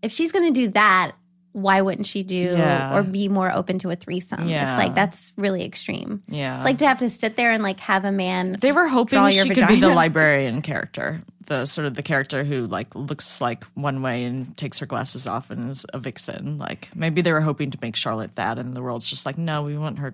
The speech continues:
Speaker 2: chaste and boring."
Speaker 1: I mean, sometimes she's like that, but, I mean, but yeah, I, I just, the whole first season, I think they're trying to figure out the
Speaker 2: Figuring it
Speaker 1: voices for
Speaker 2: out.
Speaker 1: these women.
Speaker 2: Yeah.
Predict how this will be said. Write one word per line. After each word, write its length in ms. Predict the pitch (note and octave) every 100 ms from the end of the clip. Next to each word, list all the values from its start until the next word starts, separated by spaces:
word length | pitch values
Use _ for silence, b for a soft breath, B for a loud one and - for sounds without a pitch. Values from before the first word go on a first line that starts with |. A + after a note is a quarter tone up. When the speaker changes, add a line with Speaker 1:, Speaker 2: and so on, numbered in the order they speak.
| -
Speaker 2:
chaste 500 | - A#2+ - - - _ _ -
and 180 | C3+ A#2+
boring." 420 | G#2 A2+ A#2 B2+ b b b -
Speaker 1:
I 60 |
mean, 160 | E4 F4+
sometimes 480 | G#4+ A4+ A4+ A#4 A4
she's 220 | G4+ G4
like 200 | G4 G4
that, 280 | G4+ G4+ G4+ - _ - B3 _
but, 280 | C4 A#3 G#3 -
I 140 | G#3+
mean, 400 | A3+ G#3 G3 F#3+ - _
but 140 | F#3
yeah, 160 | D#3 F#3
I, 160 | D#3+ G#3 -
I 80 | A3
just, 240 | A3+ C4
the 80 | C4+
whole 160 | C4 D#4
first 280 | - A#3 -
season, 300 | G3+ F#3+ F#3+
I 120 | F#3
think 360 | F#3 F3+ F3
they're 380 | - E3+ D#3+ E3+ -
trying 300 | - G3+ F#3
to 60 | F3
figure 280 | - F3+
out 120 | E3+ F#3+
the 60 |
Speaker 2:
Figuring 220 | F3+ F3+ F3+
it 40 |
Speaker 1:
voices 160 | C#3+ F3+ C#3+
for 40 |
Speaker 2:
out. 160 | D3 D3+
Speaker 1:
these 180 | G3+ -
women. 380 | - - - D#3+
Speaker 2:
Yeah. 300 | D3+ D3+